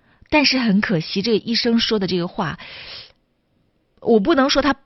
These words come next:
他是不对的，我只能说他的这种话是，其实有一点落伍的，他的意识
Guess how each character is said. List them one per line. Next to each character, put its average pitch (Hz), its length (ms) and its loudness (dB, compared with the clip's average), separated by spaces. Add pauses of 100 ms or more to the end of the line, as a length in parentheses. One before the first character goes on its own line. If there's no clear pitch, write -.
(100)
他 - 160 0
是 302 100 0
不 208 160 -6
对 247 360 2
的， - 200 -18 (680)
我 269 140 2
只 233 140 0
能 175 160 -2
说 214 440 0 (280)
他 - 160 0
的 294 80 4
这 294 140 2
种 170 180 2
话 190 320 -2
是， - 460 -2 (240)
其 - 160 -4
实 240 480 2
有 202 200 4
一 285 40 0
点 175 320 0 (340)
落 285 220 6
伍 180 260 0
的， - 220 -10 (840)
他 294 100 0
的 277 100 2
意 262 180 4
识 214 260 4